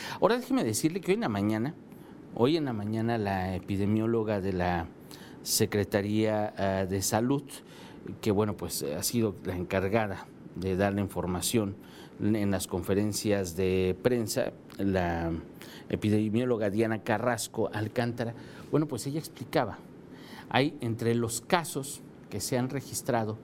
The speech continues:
hay información importante y creo que es para tomar muy en cuenta. Además de que ya son dos,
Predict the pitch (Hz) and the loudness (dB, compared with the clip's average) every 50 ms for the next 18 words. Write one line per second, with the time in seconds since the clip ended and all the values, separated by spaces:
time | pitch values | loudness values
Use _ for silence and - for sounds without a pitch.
0 | - - - - - - - - - - - - 117 117 123 139 - - - 139 | -14 -18 -18 -18 -18 -16 -16 -16 -16 -16 -6 0 4 4 4 4 2 -2 -4 -4
1 | 120 107 107 104 107 104 104 - - 135 120 123 147 - 117 110 113 - - 117 | -2 -2 -2 -2 -2 -2 -2 -2 0 0 0 0 0 0 -2 -4 -2 0 0 0
2 | 117 113 - 123 117 113 113 135 120 - - 117 107 - - 117 120 113 - 120 | 0 2 0 0 0 0 -2 -4 -4 -4 -4 -4 -4 0 2 2 2 2 2 -4
3 | 110 - - 113 98 101 - - 101 104 110 107 107 110 110 104 104 98 - 92 | -8 -4 -4 -4 -4 -4 -2 -2 0 2 2 2 2 2 2 2 0 0 -2 -4
4 | 87 - 95 98 120 156 240 254 233 254 - 151 120 139 143 139 - 160 139 135 | -4 -2 -2 0 2 2 2 2 0 -2 -2 0 0 0 0 0 -2 -2 -2 0
5 | 147 139 | 0 0